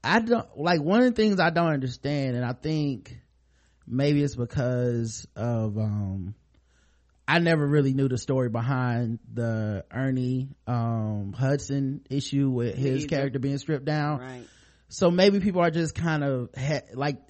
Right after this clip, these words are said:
Speaker 1: they're just feeling like, "Here we go again. This happened once, and now it's happening again." You know what I mean? Uh, like, they, they're, like, they don't want a black person around that's gonna be an equal in the,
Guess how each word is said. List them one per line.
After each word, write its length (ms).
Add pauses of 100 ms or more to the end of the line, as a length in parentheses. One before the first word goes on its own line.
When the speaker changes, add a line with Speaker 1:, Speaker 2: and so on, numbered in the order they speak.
(520)
Speaker 1:
they're 220
just 220
feeling 180
like, 180
"Here 220
we 120
go 200
again. 560
This 200
happened 420
once, 760 (500)
and 280
now 500
it's 420
happening 520
again." 500 (400)
You 160
know 120
what 100
I 80
mean? 380 (440)
Uh, 260
like, 400
they, 260
they're, 420
like, 260
they 160
don't 240
want 260
a 80
black 240
person 300
around 520
that's 400 (100)
gonna 280
be 500 (640)
an 240
equal 480
in 180
the, 140